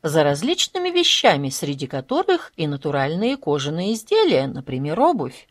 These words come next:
Обычно глицерин продается в жидком виде, и приобрести его можно в любой аптеке.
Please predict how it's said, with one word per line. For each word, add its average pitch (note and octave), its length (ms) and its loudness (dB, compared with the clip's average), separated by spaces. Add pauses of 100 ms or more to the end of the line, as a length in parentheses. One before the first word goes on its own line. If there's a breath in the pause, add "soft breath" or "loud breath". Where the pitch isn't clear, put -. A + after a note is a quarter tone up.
(100)
Обычно F#3 600 2
глицерин F#4 540 2
продается C#4+ 640 2
в F#3+ 40 -2
жидком D#3+ 460 0
виде, D4 320 4
и - 240 -6
приобрести F#3 600 2
его F4+ 160 6
можно C#4 380 2
в D#3 60 -2
любой C#3+ 340 0
аптеке. F3 600 -2